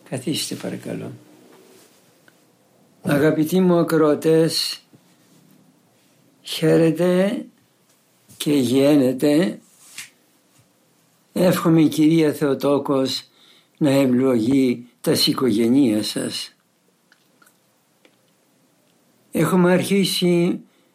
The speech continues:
μια νέα εκπομπή στον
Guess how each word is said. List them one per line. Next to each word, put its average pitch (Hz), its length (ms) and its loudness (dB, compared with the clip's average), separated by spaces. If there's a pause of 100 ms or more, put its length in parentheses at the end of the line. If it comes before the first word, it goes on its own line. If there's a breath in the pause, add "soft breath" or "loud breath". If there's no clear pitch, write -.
(120)
μια 160 320 4
νέα 175 240 2
εκπομπή 131 840 -2 (1080)
στον 135 1300 0